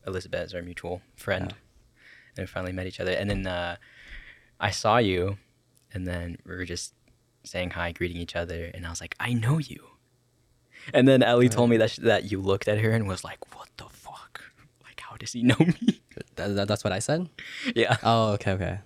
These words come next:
Speaker 1: You're just
Speaker 2: That's
Speaker 1: really
Speaker 2: funny.
Speaker 1: confused. Like, "I've never seen you in my life."
Speaker 2: Yeah, and then you say
Speaker 1: "But I've seen you." <laughs>
Speaker 2: That's funny.
Speaker 1: That's strange, yeah. Uh, you're on YouTube, Instagram?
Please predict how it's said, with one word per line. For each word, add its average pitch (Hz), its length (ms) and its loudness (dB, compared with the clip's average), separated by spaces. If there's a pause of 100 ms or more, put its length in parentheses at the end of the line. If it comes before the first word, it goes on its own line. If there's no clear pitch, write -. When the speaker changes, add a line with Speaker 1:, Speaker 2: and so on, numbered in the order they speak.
(280)
Speaker 1:
You're 131 160 8
just 147 180 6
Speaker 2:
That's 110 120 2
Speaker 1:
really 120 180 8
Speaker 2:
funny. - 60 -2
Speaker 1:
confused. 98 400 -2
Like, 98 200 -2
"I've 110 200 0
never 98 280 2
seen 98 200 -4
you 98 80 0
in 95 80 -2
my 87 140 -4
life." 90 560 -4
Speaker 2:
Yeah, 90 360 0
and 104 140 0
then 98 100 0
you 98 120 -2
say 90 380 -2
Speaker 1:
"But 98 120 2
I've 110 120 2
seen 113 180 4
you." 131 160 8 (420)
<laughs> - 420 -20
Speaker 2:
That's - 220 -8
funny. - 220 -8 (320)
Speaker 1:
That's - 260 -16
strange, 151 500 -14
yeah. - 180 -6 (460)
Uh, 95 300 -2
you're 95 120 -6
on 92 60 -4
YouTube, 107 380 -6 (400)
Instagram? 101 500 -6